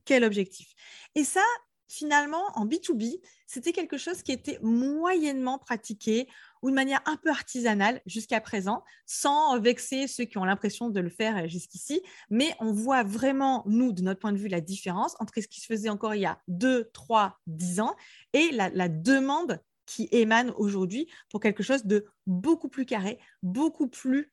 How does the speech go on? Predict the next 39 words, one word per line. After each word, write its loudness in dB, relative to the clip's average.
orienté 0
vers -2
un -6
résultat 0
et 4
moins 0
opportuniste. -2
Donc, 2
dans 2
les 2
outils, 0
il 2
y 4
a 4
également 2
la 2
connaissance -4
de -4
son -8
client, 2
qui -2
est 0
quelque -2
chose -6
qui -8
est 2
de 0
plus -6
en -4
plus -14
nécessaire -4
en -4
B -10
two -8
B. -8
Et 4
il -2
y -2
a, 2